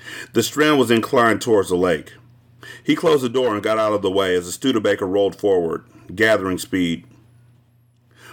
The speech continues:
With remarkably little splash, the sedan eased into the water. Briefly it floated, bobbling near shore, tipped forward by the weight of the engine. As the lake flooded in through the floor vents, the vehicle settled steadily,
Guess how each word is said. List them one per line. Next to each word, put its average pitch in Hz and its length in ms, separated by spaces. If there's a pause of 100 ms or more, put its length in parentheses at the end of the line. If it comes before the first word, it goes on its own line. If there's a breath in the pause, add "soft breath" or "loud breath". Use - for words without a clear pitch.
(100)
With 135 200
remarkably 127 540
little 127 220
splash, 107 640 (120)
the 113 140
sedan 113 480
eased 120 280
into 101 180
the 101 60
water. 92 500 (720 loud breath)
Briefly 135 400
it 107 100
floated, 95 420 (220)
bobbling 110 540
near 107 180
shore, 92 460 (360 loud breath)
tipped - 220
forward 135 320
by 104 120
the 104 80
weight 107 240
of 104 100
the 101 120
engine. 85 500 (800)
As 113 180
the 113 60
lake 123 220
flooded 117 380
in 117 120
through 107 220
the 101 60
floor 117 240
vents, 117 500 (400 loud breath)
the 104 80
vehicle 110 380
settled 107 320
steadily, 90 540